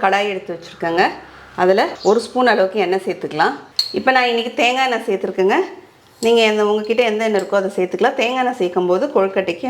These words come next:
நல்லா இருக்கும் வாசனை. இப்போ எண்ணெய் காஞ்சிருச்சு. இதுல ஒரு அரை ஸ்பூன் கடுகு சேர்த்துடலாம்.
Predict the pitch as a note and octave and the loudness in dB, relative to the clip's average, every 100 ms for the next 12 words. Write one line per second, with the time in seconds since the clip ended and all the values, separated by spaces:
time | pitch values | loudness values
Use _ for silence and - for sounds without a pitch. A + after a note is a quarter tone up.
0 | F#3 F3 F#3 F3+ D3+ D3 D3 - D3+ - | 2 2 0 -2 -4 -2 -4 -6 -8 -8
1 | - - - - A3 A3 C#4 A3 A3+ A3+ | -16 -20 -20 -8 -2 0 2 2 0 0
2 | G3 G3 G3 F#3 B3+ F#4+ - G3 F#3 A3 | 0 0 -4 -6 -4 -4 -2 -2 2 2
3 | G4 - - - F#3+ F#3 F#3+ F#3+ G#3+ A3 | 0 -6 -20 -4 2 2 2 -2 0 2
4 | F3+ F3+ F#3+ F#3 E3 D3 D3+ G#3 | 2 2 0 -2 -2 0 2 2